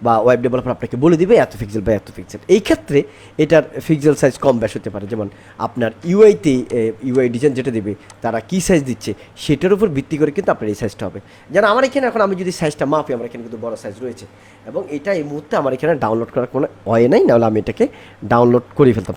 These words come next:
তাহলে এখানে আপনি প্রথম কিবোর্ডে, আহ, কন্ট্রোল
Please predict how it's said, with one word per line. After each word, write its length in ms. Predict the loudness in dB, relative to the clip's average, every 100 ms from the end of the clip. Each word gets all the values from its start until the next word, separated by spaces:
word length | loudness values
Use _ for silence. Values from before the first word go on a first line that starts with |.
| -2
তাহলে 160 | 2 4
এখানে 200 | 4 2
আপনি 240 | 2 -4 -6 -20 -12 -8
প্রথম 320 | -4 -4 -6 -12 -14
কিবোর্ডে, 320 | -6 -2 -2 -4 -10 -20 -16
আহ, 220 | -8 -8 -6
কন্ট্রোল 260 | -8 -8